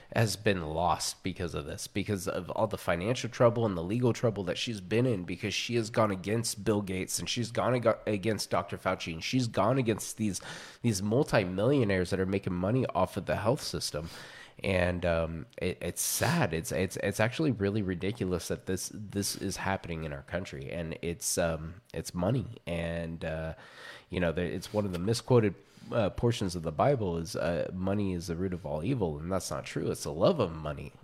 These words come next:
is the root of all evil, and, um, it is probably the most misquoted verse in the Bible, and it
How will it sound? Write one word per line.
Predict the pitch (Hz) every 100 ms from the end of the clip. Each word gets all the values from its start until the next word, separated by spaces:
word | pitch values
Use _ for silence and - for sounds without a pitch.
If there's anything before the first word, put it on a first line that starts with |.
| -
is | 92 90
the | 82
root | 85 78
of | 76
all | 78 76
evil, | 71 65 - - - -
and, | 95 92 90 92
um, | 87 78 64 - -
it | 87
is | 87 92
probably | - - 135 107 98
the | 104 117
most | 101 95 - -
misquoted | 117 104 98 - 104 98 90 80
verse | - 82 -
in | -
the | 78
Bible, | 87 127 95 80 -
and | 92 92 90 87
it | - 104 -